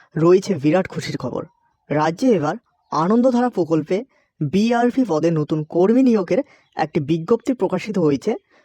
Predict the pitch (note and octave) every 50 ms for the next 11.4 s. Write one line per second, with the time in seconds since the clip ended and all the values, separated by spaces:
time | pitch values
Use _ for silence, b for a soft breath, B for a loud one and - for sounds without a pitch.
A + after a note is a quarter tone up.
0 | _ _ - B3 B3+ C4 A#3+ B3 B3 G#3+ A#3+ C#4+ _ _ _ _ _ _ - C#3+
1 | D#3+ D#3 F3+ G3 G#3+ G#3+ G#3+ G#3+ G3 - A3 A#3 A3+ - - F#3+ F#3 F#3+ E3+ E3+
2 | E3 E3 E3 - - C#4 F4 _ _ - F#3 F3 F#3 F#3+ F3+ - D3 D3+ - F3
3 | F#3 D#3+ C3+ C#3 C#3+ E3 - - - G3 G3 F#3+ - F3 E3 D#3 D#3+ D3+ - B3
4 | b b b b b b b D#3 D3+ D3+ - - - A3 G3 F3+ F#3 F3+ - G#3
5 | G#3 - F#3 D#3+ - - D3+ - G#3 - - - G3 F#3+ G#3 A#3+ B3 - - -
6 | G3+ E3+ D#3 - - - - D3+ E3 D3+ D#3 D3 - - - - - - - -
7 | - _ - F#3 A3 A3+ G#3+ A3 G#3 A3+ G3+ C#3+ - C#3+ C#3+ - D#3 C#3+ D3 D3
8 | D3 F3+ B3+ - b b b b b b b b - F#3 E3+ E3+ F3+ B3 B3 -
9 | - F3+ F3 B3 - _ _ _ _ - - E3+ D#3+ E3+ D#3+ F3 - - - G#3+
10 | B3+ C4 - - C#4 C#4+ - - E3 - - D3 D3+ - G#4+ - D#4+ A#3 G3+ -
11 | - - C#3 C3+ - - C3+